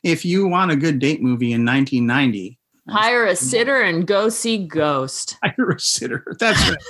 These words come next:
Speaker 1: I would, I would actually name one more target audience, and I don't, you know, I don't think they thought of this, but inadvertently, I, and again, I'm a sucker. I fell for it, inadvertently, I think this might have been a movie that would have given some comfort to people who've lost a loved one.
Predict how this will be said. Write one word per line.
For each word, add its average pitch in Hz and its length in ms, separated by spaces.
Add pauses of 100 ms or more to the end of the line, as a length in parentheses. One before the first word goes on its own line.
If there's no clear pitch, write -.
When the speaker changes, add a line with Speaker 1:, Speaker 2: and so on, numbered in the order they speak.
(880)
Speaker 1:
I 277 120
would, 359 200
I 226 160
would 233 140
actually 214 240
name 156 260
one 139 180
more 160 160
target 170 360
audience, 165 480
and 135 140
I 147 120
don't, 147 380
you 147 120
know, 123 220
I 127 80
don't 131 140
think 127 180
they 110 140
thought 127 340
of 165 140
this, 180 240
but 131 320
inadvertently, 127 1040 (240)
I, 165 200 (420)
and 147 120
again, 147 280
I'm 135 180
a 135 60
sucker. 175 400
I 107 80
fell 143 280
for 110 260
it, 104 120 (380)
inadvertently, 139 680
I 143 140
think 190 260
this - 220
might 151 160
have 233 120
been 180 120
a 143 60
movie 139 340
that 139 180
would 127 140
have 117 140
given 139 240
some 151 200
comfort 135 380
to 143 60
people 117 300
who've 151 160
lost 85 300
a 120 60
loved 190 220
one. - 220